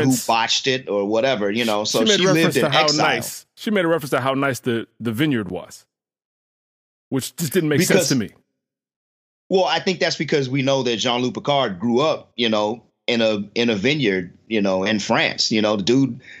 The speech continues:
Speaker 2: dude grew up a, a man of privilege. You know?
Speaker 1: Right, but where, how does privilege still exist in a utopian future? There's no
Speaker 2: Well, I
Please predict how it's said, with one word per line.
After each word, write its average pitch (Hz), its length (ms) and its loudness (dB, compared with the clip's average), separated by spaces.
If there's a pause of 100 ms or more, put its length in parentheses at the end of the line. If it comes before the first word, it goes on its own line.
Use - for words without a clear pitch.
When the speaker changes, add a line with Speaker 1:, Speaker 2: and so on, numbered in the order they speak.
(140)
Speaker 2:
dude 147 300 2
grew 143 180 2
up 139 140 0
a, 120 120 -2 (160)
a 120 60 0
man 131 220 0
of - 140 -4
privilege. 160 560 -4 (840)
You 101 100 -2
know? - 60 2
Speaker 1:
Right, 147 160 2
but 147 140 0
where, 165 300 -2
how 185 160 -2
does 190 120 -6
privilege 190 400 -2
still 185 220 0
exist 160 400 -2
in 156 80 0
a 160 40 0
utopian 156 840 -2
future? 202 440 -2 (920)
There's 165 200 0
no 202 140 2
Speaker 2:
Well, 196 80 6
I 202 100 4